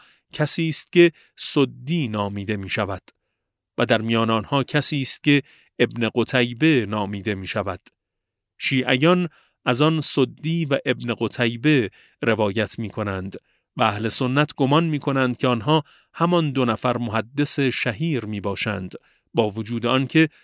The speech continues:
هر یک از سدی و ابن قتیبه‌ای که شیعه از ایشان روایت می‌کند، از رافضیان غلو کننده هستند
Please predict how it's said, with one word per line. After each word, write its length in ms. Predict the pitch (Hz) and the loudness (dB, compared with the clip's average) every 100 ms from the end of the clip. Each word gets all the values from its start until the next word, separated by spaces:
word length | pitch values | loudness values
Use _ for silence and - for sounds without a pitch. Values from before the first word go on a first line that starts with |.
| _ _ | _ _
هر 300 | - 175 160 | -2 0 0
یک 160 | 147 - | -4 -2
از 120 | 120 | -2
سدی 640 | - - 117 117 143 170 | 0 0 -2 -4 -4 -2
و 120 | 139 131 | -2 -2
ابن 280 | 131 113 117 | -4 -6 -6
قتیبه‌ای 600 | 107 104 123 113 143 151 | -6 -4 -4 0 0 0
که 220 | - 143 - - _ | 2 0 0 -10 _
شیعه 680 | - - 139 127 156 170 180 | -6 -4 -2 -2 2 2 2
از 180 | 151 127 - | 0 -4 -6
ایشان 440 | 123 - 113 107 | -6 -4 -4 -4
روایت 500 | 107 101 98 107 - | -2 -2 -2 -4 -4
می‌کند، 560 | 120 - 135 170 165 - _ _ _ | -6 -2 2 2 2 -4 _ _ _
از 180 | 123 113 | 0 0
رافضیان 960 | 113 110 101 120 110 110 127 143 139 | 2 2 0 -2 -2 0 0 0 0
غلو 280 | 123 110 107 | -2 -2 -2
کننده 580 | 101 - 120 110 120 165 | -6 -8 -4 -2 -2 -2
هستند 600 | 127 - - 98 95 | -2 -6 -6 -8 -8